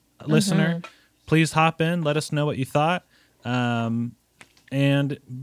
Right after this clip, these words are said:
Speaker 1: and yeah, I, I, I don't know. Like, they're gonna be making a Scream Six,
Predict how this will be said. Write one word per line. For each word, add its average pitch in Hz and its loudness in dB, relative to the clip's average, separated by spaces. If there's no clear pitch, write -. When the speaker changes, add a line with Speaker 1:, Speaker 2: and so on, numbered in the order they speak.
Speaker 1:
and 143 2
yeah, 156 2
I, 135 -2
I, 139 -14
I 151 4
don't 120 4
know. 101 -4
Like, 135 0
they're 151 4
gonna 170 4
be 165 6
making 143 4
a 120 4
Scream 127 2
Six, - 0